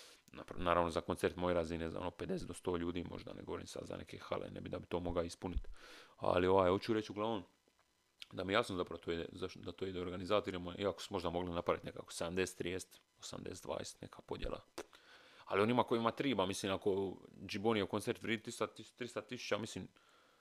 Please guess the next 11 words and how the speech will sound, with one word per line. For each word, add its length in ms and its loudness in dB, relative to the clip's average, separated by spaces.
znači, 240 -10
toliko 360 0
ide 140 6
organizator, 640 4
znači 220 -2
da 100 0
Giboni 320 -2
vjerojatno 300 2
dobiva 320 2
i 60 0
više. 260 -2